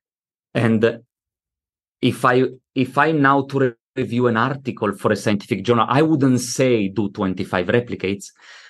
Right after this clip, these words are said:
but I would, I would urge, um, the scientists at least to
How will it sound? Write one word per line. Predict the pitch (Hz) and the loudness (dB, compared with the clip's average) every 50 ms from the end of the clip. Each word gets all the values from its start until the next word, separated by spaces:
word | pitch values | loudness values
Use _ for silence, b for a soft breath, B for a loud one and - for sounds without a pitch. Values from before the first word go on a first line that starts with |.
| B B | B B
but | - 123 135 135 139 139 | -4 -2 -2 -2 0 0
I | 139 160 185 202 | 2 2 4 4
would, | 208 196 202 160 143 165 165 - - - | 4 4 2 2 2 0 -2 -2 -2 0
I | 147 165 190 | 2 2 4
would | 202 208 196 - - - 147 | 2 2 0 -2 -2 -2 0
urge, | 156 151 131 104 92 82 - - 110 110 113 _ _ _ _ _ _ _ _ _ _ - | 2 2 2 2 0 -2 -6 -10 -14 -14 -16 _ _ _ _ _ _ _ _ _ _ 0
um, | 117 110 107 104 101 - - - _ _ _ _ _ _ _ _ _ _ _ _ | 2 4 4 4 2 2 0 -6 _ _ _ _ _ _ _ _ _ _ _ _
the | 123 113 127 120 113 110 110 - | -4 0 2 2 4 2 0 -2
scientists | - - - 147 156 151 139 - _ _ - 147 131 113 113 113 98 - - - - - | -6 -4 -2 0 0 0 -2 -6 _ _ -2 -2 0 0 -2 -4 -6 -8 -10 -8 -4 -2
at | 123 120 - | -2 -2 0
least | 180 208 208 196 - - | 0 -2 0 -2 -2 -2
to | - 156 139 | -2 -2 -2